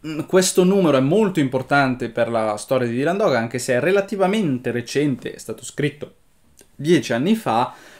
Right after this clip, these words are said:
però, eh, capita proprio a fagiolo con l'argomento,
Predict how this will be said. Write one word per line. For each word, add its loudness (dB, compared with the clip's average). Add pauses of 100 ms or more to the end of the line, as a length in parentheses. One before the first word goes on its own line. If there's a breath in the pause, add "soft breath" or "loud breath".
però, 8
eh, 4
capita 2
proprio 0
a -2
fagiolo 4
con 2
l'argomento, -2